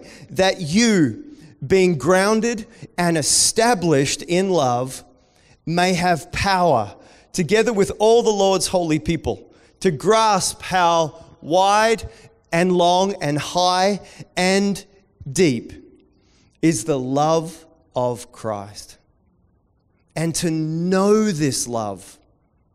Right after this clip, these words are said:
not just hear about it, read about it, have others experience it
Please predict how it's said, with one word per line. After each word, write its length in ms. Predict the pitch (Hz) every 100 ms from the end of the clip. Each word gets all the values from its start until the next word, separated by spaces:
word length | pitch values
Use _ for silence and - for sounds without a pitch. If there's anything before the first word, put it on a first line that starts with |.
| _ _ _ _ _ 139
not 220 | 165 180
just 340 | 185 - - _ _ _ -
hear 300 | - 165 139
about 340 | 117 107 104
it, 120 | 101 _ _ _ _ _ _ _ _ -
read 260 | 131 139
about 360 | 127 110 101 95
it, 120 | 98 _ _ _ _ _ _
have 300 | - 139 120 -
others 340 | 143 135 127 120
experience 760 | - - 120 107 110 107 -
it 160 | 117